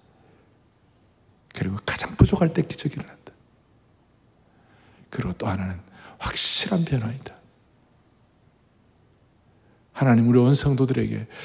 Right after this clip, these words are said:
사랑의 교회 발을 디딘 모든 성도들에게는 확실한 변화를 허락하여 주시옵소서. 결론 십 절. 십 절을 또박또박 같이 보겠습니다. 시작.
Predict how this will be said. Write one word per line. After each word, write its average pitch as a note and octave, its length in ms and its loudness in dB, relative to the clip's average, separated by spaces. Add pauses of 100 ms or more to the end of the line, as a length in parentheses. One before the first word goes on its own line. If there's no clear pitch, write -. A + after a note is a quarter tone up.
(140)
사랑의 F3+ 440 8
교회 D#3+ 220 8
발을 C#3+ 260 4
디딘 C#3 260 4
모든 A2+ 280 2
성도들에게는 G2+ 720 -2 (340)
확실한 - 480 -4 (140)
변화를 F#2+ 480 -4 (180)
허락하여 - 420 -12 (140)
주시옵소서. - 720 -4 (1000)
결론 A2+ 500 6 (180)
십 - 240 -4
절. F#2 240 -4 (440)
십 - 180 -2
절을 D3+ 260 6
또박또박 A#2+ 440 0
같이 - 240 -4
보겠습니다. G2 440 -6
시작. G#2 640 2